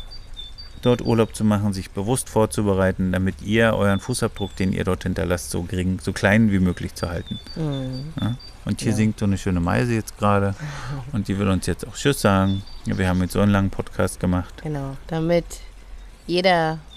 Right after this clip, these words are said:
Speaker 2: von euch noch lange Freude am Schnorcheln auf den Malediven hat.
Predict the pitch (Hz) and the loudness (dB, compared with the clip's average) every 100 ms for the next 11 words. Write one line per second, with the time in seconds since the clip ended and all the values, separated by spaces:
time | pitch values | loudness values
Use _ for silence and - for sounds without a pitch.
0 | - - - - - 151 147 143 143 143 | -18 -20 -20 -20 -12 -6 0 2 2 -2
1 | - - - - - - - 139 - - | -10 -14 -18 -20 -20 -18 -12 -12 -12 -8
2 | 151 156 190 180 170 160 - - 151 160 | 0 2 4 2 2 -2 -8 -2 2 4
3 | 160 131 139 - 156 143 160 - 147 139 | 2 0 -4 -6 -2 0 0 -2 -6 -8
4 | - 151 143 143 147 147 147 143 | -6 -4 -4 -4 -4 -4 -2 -4